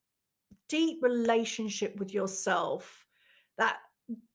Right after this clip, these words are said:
so you can playfully negotiate with yourself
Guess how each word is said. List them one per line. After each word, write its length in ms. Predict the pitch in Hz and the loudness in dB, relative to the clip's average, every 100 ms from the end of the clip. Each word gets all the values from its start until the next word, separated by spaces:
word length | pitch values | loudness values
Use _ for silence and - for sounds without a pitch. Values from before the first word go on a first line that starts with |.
| _ | _
so 160 | - - | 2 8
you 300 | 247 254 277 | 8 8 2
can 420 | 269 262 240 240 - | 4 6 6 2 -8
playfully 840 | - 269 285 294 - - 254 254 | -2 4 4 4 0 2 4 4
negotiate 960 | 233 226 226 226 240 - 226 196 190 - | 2 0 2 2 2 0 0 2 -2 -2
with 220 | 196 185 | -2 0
yourself 960 | 202 190 - - 359 330 208 190 196 | 0 -2 -2 0 4 6 8 6 0